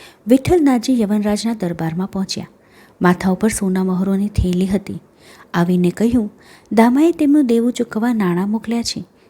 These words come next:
તે ગણી લો." વિઠ્ઠલે દામાજીનું ઋણ ચૂકવી દામાજીને છોડાવ્યા. ભગવાને દામાજીને ભક્તિ આપી હતી ને,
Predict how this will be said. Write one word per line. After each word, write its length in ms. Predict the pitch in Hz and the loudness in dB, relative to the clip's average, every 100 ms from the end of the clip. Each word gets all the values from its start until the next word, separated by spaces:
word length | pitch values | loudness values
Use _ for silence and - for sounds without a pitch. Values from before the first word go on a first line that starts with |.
| _ | _
તે 80 | - | 2
ગણી 320 | 247 226 247 | 4 4 4
લો." 160 | 247 165 - _ _ _ _ _ _ - - _ - | 2 -2 -8 _ _ _ _ _ _ -20 -20 _ 2
વિઠ્ઠલે 380 | 269 269 349 381 | 4 6 4 6
દામાજીનું 640 | 277 240 254 233 254 277 | 4 4 2 2 2 2
ઋણ 180 | 226 247 | 0 -2
ચૂકવી 460 | - 240 - 220 208 | -2 -6 -4 -4 0
દામાજીને 580 | 208 196 220 220 233 | 0 2 2 0 0
છોડાવ્યા. 580 | 277 - 175 180 175 - - _ _ _ - - - - | 0 -2 -2 -2 -4 -10 -16 _ _ _ -20 -20 -8 2
ભગવાને 460 | 185 196 208 247 | 4 4 2 2
દામાજીને 540 | 262 175 190 196 214 233 | 2 2 2 0 0 -2
ભક્તિ 420 | 202 170 - 202 | -4 -6 -4 -4
આપી 260 | 196 - 233 | -4 -4 -6
હતી 260 | 277 359 | -2 0
ને, 180 | 311 202 | 0 -2